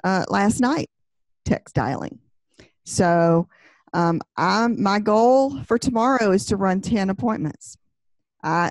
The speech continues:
I set five of them yesterday, so all I need to do is set five today. So my goal is to write, to run, to set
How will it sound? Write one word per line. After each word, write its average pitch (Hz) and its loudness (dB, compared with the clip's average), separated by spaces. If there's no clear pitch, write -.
I 175 -2
set - -4
five 196 -2
of 196 0
them 196 -2
yesterday, 202 2
so 208 2
all 180 4
I 196 2
need 190 0
to 190 0
do 190 4
is 190 2
set 170 0
five 170 0
today. 196 0
So 175 0
my 170 -4
goal 185 2
is 214 2
to 202 0
write, 190 0
to 190 0
run, 185 0
to 202 2
set 202 0